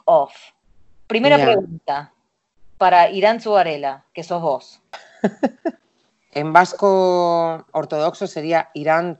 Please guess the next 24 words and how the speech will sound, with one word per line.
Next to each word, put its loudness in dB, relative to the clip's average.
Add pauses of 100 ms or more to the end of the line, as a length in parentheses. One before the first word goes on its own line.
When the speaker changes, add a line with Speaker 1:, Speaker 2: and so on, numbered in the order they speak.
Speaker 2:
Zu, -10 (340)
pero -6
nadie -4
lo -4
dice -10
así. -18 (520)
Speaker 1:
¿Viste 0
Bake 2
Off? 6 (840)
Speaker 2:
No. -2 (680)
<laughs> -14
Speaker 1:
¿Podés 4
compartir 0
conmigo 0
y -14
con -6
quienes -10
están -4
escuchando -4
una -2
buena 0
noticia -6
no -4
inventada? 2